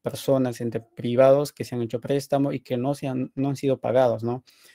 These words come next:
Muchas, muchos negocios han cerrado, han fracasado últimamente. Eso es una, se podría hacer, eh, nadie,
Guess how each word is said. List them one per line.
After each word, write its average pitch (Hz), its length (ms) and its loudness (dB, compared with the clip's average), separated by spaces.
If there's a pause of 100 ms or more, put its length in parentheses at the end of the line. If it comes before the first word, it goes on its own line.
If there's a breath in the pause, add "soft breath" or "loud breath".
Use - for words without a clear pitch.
(420 soft breath)
Muchas, 165 420 6
muchos 165 340 2
negocios 139 880 2
han 151 240 -2
cerrado, 127 640 2
han 127 220 -4
fracasado 123 920 -2 (120)
últimamente. 120 760 -4
Eso 139 220 0
es 147 100 -4
una, 160 340 4 (840)
se - 120 -10
podría 120 360 0
hacer, 120 440 -6
eh, 117 520 -2
nadie, 127 680 2